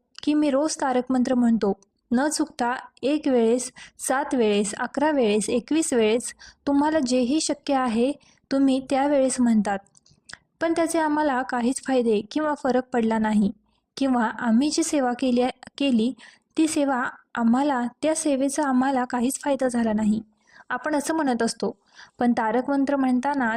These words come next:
तीर्थ तयार करताना काही नियम, ते नियम आपल्याला पाळावे लागतात. मग ते नियम कोणते, आपण ते जाणून घेऊ. त्यापूर्वी आपण जर माझ्या चॅनलला नवीन असाल, तर चॅनलला सबस्क्राईब करा. हा व्हिडिओ स्किप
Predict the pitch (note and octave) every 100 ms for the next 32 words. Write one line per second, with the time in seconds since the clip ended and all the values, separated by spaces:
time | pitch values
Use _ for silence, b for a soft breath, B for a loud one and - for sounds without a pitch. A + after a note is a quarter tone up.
0 | - D4 D4 E4+ D#4 C4 B3 C4 B3 -
1 | A3+ G3+ - b _ _ - C4 C#4+ E4
2 | C4 B3+ A#3 G#3 - _ _ _ D4 D4+
3 | C#4 C#4 C#4+ C#4 - A#3 C4 C4+ A#3 C4+
4 | C4 A#3 A3 A3 A3+ A3 - F#3+ _ _
5 | - B B B C4+ C#4+ D#4+ D4+ C#4+ D4
6 | C#4+ C4+ A#3 G#3+ G#3 - - - G#3+ C#4+
7 | D4+ _ _ C4 C#4+ C4+ A3+ G#3+ G#3+ G#3+
8 | G3 - _ _ _ _ - D4+ D#4 D4
9 | A#3+ B3 - A3+ G#3+ D4 D4+ D#4+ C#4 A#3+
10 | B3+ C4 B3 C4 C4 C4 A#3+ A#3+ C4+ C4
11 | A#3 G3+ G#3 C4+ C#4+ A#3+ B3+ C4 B3 -
12 | C4+ - A3+ G#3 - G3 - _ _ B
13 | B B B - - C4 D4 A#3+ C4 -
14 | C#4